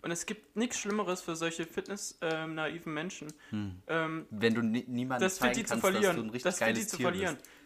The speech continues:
Speaker 1: Nein, das für die zu verlieren, weil man sich nicht an die
Speaker 2: Hm.
Speaker 1: Regeln hält. Und deswegen halten die Leute sich super krass an den Regeln da.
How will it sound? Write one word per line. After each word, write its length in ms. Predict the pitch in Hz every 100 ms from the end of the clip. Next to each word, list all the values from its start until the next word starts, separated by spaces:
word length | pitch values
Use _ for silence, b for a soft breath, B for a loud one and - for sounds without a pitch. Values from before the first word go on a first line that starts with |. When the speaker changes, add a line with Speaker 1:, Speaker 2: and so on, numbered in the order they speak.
| B
Speaker 1:
Nein, 200 | 175 226
das 160 | 202 -
für 100 | 220
die 140 | 208
zu 100 | 208
verlieren, 320 | 180 175 196 190
weil 100 | 175
man 120 | 175
sich 160 | 175 180
nicht 120 | 180
an 80 | 165
die 60 |
Speaker 2:
Hm. 60 | 151
Speaker 1:
Regeln 260 | 170 165 147 147
hält. 240 | 160 143 - B B
Und 100 | -
deswegen 320 | 185 214 185
halten 260 | 185 190 185
die 60 | 170
Leute 240 | 170 170
sich 180 | 160 -
super 320 | - 190 185
krass 320 | - 165 170
an 80 | -
den 100 | 151
Regeln 360 | 143 160 147 135
da. 180 | 135